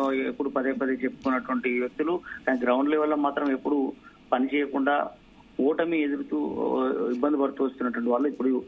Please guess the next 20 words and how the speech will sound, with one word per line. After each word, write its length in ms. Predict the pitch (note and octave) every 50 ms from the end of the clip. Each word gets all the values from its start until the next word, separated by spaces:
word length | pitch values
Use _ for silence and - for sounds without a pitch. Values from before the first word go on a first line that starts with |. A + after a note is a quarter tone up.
| - - - - -
ఒక 120 | - A2+ A#2+
సైక్యత 440 | - - A#2 B2+ - - D3+ C#3+ C#3+
కదా 360 | C3+ C3+ C3+ C#3 D3 - - - - - - A#2
అంతా 480 | A#2+ B2 B2 B2 C#3 C3+ B2+ B2+ - - - -
కలిసిపోతున్నట్టుగా 640 | C3 B2+ B2+ - - C#3 B2+ - B2+ B2+ A#2+ B2+ B2+
మనకు 220 | A#2+ A#2+ A#2+ - A#2
అర్థమవుతుంది. 580 | A2+ A2+ B2 A#2+ A#2+ A#2 - A#2+ A#2 A#2 A#2+
ముఖ్యంగా 380 | A#2 A2+ A2+ - C3+ C3 C3 B2+
డీకే 340 | A2+ B2+ C3 C3 - C#3 C#3
శివకుమార్ 580 | - - B2+ B2+ B2 - C3 B2+ B2+ B2+ B2 - - - - - - - - - - -
అక్కడ 340 | A2 - C3 A#2+ A#2+ A2 - - - - - - - - - A2+
డిప్యూటీ 320 | A#2+ A#2 B2 C3 B2 B2+
సీఎం 360 | B2 - - B2 A#2+ B2 B2
గా 40 | B2
ఉన్నారు. 360 | B2 B2 B2 B2 - - E3
ఆయన 460 | C3 B2 B2 B2+ B2+ B2+ B2 A#2+ A#2+ - - - - - - - -
అక్కడ 180 | A#2 - B2+ B2+
కర్ణాటక 440 | - B2+ B2 B2 C3+ C3+ C#3+ -
ఎలక్షన్ 340 | B2+ B2 B2+ - - B2+ B2
లో 140 | B2 B2